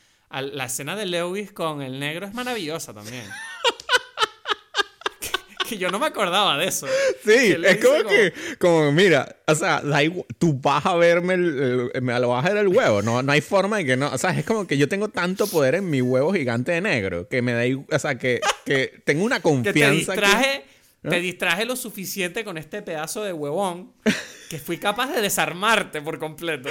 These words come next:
Speaker 2: Sí, es
Speaker 1: ¿Sabes?
Speaker 2: como que
Speaker 1: Como
Speaker 2: él no tiene miedo de voltearse a, a un policía, a un policía, así con el huevo afuera, ¿sabes? Es como, "Huevo afuera", ¿sabes?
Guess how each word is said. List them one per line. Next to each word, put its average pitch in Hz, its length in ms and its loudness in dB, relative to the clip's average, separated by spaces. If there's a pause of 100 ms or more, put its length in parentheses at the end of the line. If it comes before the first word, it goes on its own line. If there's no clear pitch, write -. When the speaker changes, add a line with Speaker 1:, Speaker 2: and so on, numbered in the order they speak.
(180)
Speaker 2:
Sí, - 80 -2 (140)
es - 60 6
Speaker 1:
¿Sabes? 214 180 2
Speaker 2:
como - 120 2
que 190 120 2
Speaker 1:
Como 208 220 -2
Speaker 2:
él 196 180 4
no 294 120 2
tiene 311 260 0
miedo 208 440 4 (240)
de 170 160 4
voltearse 165 800 2 (120)
a, 147 160 4
a - 160 0
un 185 180 2
policía, 185 720 4 (480)
a 147 80 4
un 180 240 4
policía, 196 560 4
así 151 160 2
con 196 160 0
el 151 140 4
huevo 143 260 4
afuera, 120 460 2
¿sabes? 143 300 0
Es 117 60 -2
como, 170 180 -2
"Huevo 139 260 2
afuera", 226 500 -2 (140)
¿sabes? 131 320 -2